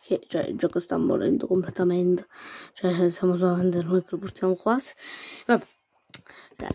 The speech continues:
in modo s-, eh, un altro po' fa più spettatori Clans che Brawl, va bene, va bene, dai. Allora, uh, grande. Perché quello sci-, ho fatto doppia kill. Ah no, io non ho fatto m-, la manco una kill.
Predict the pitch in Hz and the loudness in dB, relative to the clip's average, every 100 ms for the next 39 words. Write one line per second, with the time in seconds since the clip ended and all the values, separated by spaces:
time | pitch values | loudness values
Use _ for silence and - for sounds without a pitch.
0 | - - - 190 190 196 196 - 220 196 | -8 -8 0 6 8 8 6 4 6 8
1 | 180 202 - 196 262 185 185 220 - - | 8 6 2 8 8 8 0 -4 -4 -4
2 | - 196 240 202 170 170 214 190 202 190 | -4 0 4 4 4 0 2 4 6 4
3 | - 185 180 175 180 180 175 202 180 196 | 0 4 6 8 6 6 6 8 10 8
4 | 233 - _ - 175 175 180 220 180 175 | 6 0 _ -8 -2 0 0 0 0 0
5 | 185 180 - 190 226 _ - - - - | -6 -8 -6 -6 -6 _ -20 -20 -20 -20
6 | - - - - - - - 262 - - | -20 -10 -2 2 2 4 4 4 2 0
7 | 277 247 170 180 208 247 311 330 - - | -2 0 2 2 2 2 2 -2 -16 -20
8 | _ _ - - - - - - - - | _ _ -20 -20 -20 -20 -20 -20 -20 -20
9 | - 226 - 220 - 214 208 - _ - | -20 -18 2 2 4 2 2 -2 _ -20
10 | - _ _ _ _ _ _ _ _ _ | -20 _ _ _ _ _ _ _ _ _
11 | - - - 185 - - 185 - 226 196 | -12 -12 -4 -4 -4 -14 -12 -2 2 2
12 | 170 - _ _ _ - 247 247 294 453 | -2 -14 _ _ _ 6 8 12 12 12
13 | 330 - 247 262 240 220 262 269 277 220 | 12 8 4 2 2 2 4 6 6 4
14 | 214 202 - 185 175 175 | 0 0 -4 0 2 2